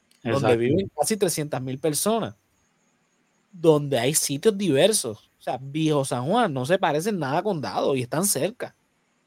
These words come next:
Speaker 1: Y lo mismo si te vas moviendo a diferentes partes, ya cuando, donde yo estoy hablando, que es Río Piedra, ya es, es, es básicamente otro estilo de, de, de inclusive de gente. Entonces, hay que tomar en consideración eso,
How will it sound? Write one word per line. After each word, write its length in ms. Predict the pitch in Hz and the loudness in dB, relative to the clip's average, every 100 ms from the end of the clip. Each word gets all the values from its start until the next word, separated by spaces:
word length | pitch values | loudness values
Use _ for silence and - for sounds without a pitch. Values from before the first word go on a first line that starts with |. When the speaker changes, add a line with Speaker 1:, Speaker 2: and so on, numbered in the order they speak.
| _ _ _ | _ _ _
Speaker 1:
Y 100 | 131 | -2
lo 140 | 123 | 0
mismo 500 | 123 120 190 240 196 175 | 0 -2 0 -2 -2 -10
si 180 | - | -6
te 80 | 123 | 0
vas 140 | 113 135 | 0 2
moviendo 480 | 165 160 147 196 | 2 2 0 2
a 40 | 226 | 0
diferentes 400 | 160 131 135 160 | 0 -4 -4 -4
partes, 300 | 156 196 214 | -2 -2 -2
ya 120 | 123 | 0
cuando, 220 | 135 175 | 0 -2
donde 320 | 160 151 127 110 | -4 -8 -4 -4
yo 60 | |
estoy 140 | 110 147 | 0 0
hablando, 360 | 147 214 202 _ | 2 -2 -4 _
que 120 | - | -6
es 60 | 123 | 0
Río 180 | 151 | 0
Piedra, 380 | 185 185 131 156 - _ _ _ _ _ _ | 4 4 2 -2 -10 _ _ _ _ _ _
ya 180 | 120 110 | -8 -8
es, 80 | 104 113 - - | -10 -20 -16 -10
es, 220 | 120 135 | -8 -6
es 200 | 156 170 | -6 -2
básicamente 680 | 120 120 160 180 165 185 - | -2 -2 -2 -2 0 2 2
otro 380 | 131 123 135 196 | 4 2 2 -2
estilo 540 | - - 131 202 208 | -4 -12 -12 0 4
de, 160 | 170 127 | 4 4
de, 220 | 135 135 | 0 -2
de 120 | 143 | -4
inclusive 400 | 139 131 117 120 | -6 -6 -4 -2
de 160 | 202 180 | 0 0
gente. 640 | 135 160 226 202 - 98 _ _ _ _ _ _ _ | 0 0 0 -4 -8 -12 _ _ _ _ _ _ _
Entonces, 320 | 170 190 185 - _ _ - | -2 0 0 -4 _ _ -6
hay 120 | 160 | 0
que 120 | 214 | 2
tomar 220 | 233 240 | 2 2
en 80 | 240 | 2
consideración 640 | 240 226 233 220 214 240 214 | 2 2 4 4 4 0 0
eso, 400 | 143 139 165 | 0 0 -4